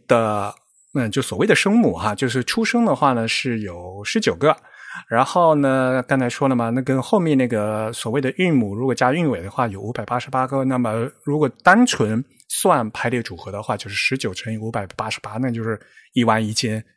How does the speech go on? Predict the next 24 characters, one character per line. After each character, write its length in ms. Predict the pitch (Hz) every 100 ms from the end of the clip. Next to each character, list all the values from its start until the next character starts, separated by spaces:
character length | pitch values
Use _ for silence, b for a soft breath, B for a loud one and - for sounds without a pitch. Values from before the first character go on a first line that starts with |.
| _
一 100 | 127
百 200 | 107 90
七 160 | -
十 100 | 110
二 180 | 101 110
个。 120 | 95 92 95
这， 160 | 113 131 - B B 180 170 156 _ _ _
但 200 | 151 147
是 200 | 139 -
实 340 | 143 - 123 135
际 220 | 180 151
上 340 | - 143 113
是 420 | 110 123 113 113 - _ 208 185 _ _ _ _
最 180 | - 135
常 300 | - 110 123
用 100 | 127
的 100 | 113
只 160 | -
有 80 | 113
两 200 | 104 95
千 200 | 95 135
多 140 | 120 135
个 160 | 170
嘛。 240 | 143 101